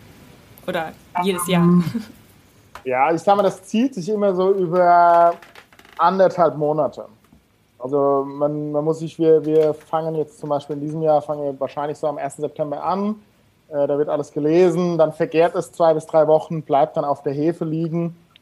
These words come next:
Speaker 2: bis zur Füllung im März. Aber man fängt im Januar eigentlich schon an zu sagen, man probiert jedes Fass.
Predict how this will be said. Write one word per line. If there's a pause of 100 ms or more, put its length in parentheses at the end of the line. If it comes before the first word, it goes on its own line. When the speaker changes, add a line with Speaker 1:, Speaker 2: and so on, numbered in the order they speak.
(140)
Speaker 2:
bis
zur
Füllung
im
März.
Aber
man
fängt
im
Januar
eigentlich
schon
an
zu
sagen,
man
probiert
jedes
Fass.